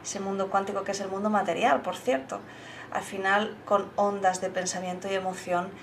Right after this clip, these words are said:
eres capaz de cambiar la, el estado material que te rodea, tu vida, eh, tu yo, ¿vale? Ahí tienes también la meditación del yo futuro. Quién sabe si te puedes abrir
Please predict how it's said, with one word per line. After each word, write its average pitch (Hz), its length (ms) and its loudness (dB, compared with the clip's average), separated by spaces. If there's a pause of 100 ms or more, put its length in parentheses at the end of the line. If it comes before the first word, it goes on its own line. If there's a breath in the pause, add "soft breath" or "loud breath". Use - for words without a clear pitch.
(200 loud breath)
eres 180 240 0
capaz 202 480 4
de 185 160 0
cambiar 185 560 6 (340 loud breath)
la, 185 400 2
el 185 160 -4
estado 202 420 4
material 196 640 6
que 185 120 -2
te 185 140 2
rodea, 175 480 4 (180)
tu 202 140 -2
vida, 175 480 4 (500 loud breath)
eh, 170 360 4 (140)
tu 214 140 0
yo, 196 340 2 (460 loud breath)
¿vale? 180 260 0
Ahí 190 140 2
tienes 185 360 -2
también 180 280 2
la 180 80 2
meditación 180 420 0
del 180 140 2
yo 175 120 0
futuro. 202 520 4 (400 loud breath)
Quién 196 160 -4
sabe 196 440 4
si 180 220 -4
te 180 140 -6
puedes 190 320 -2
abrir 196 400 0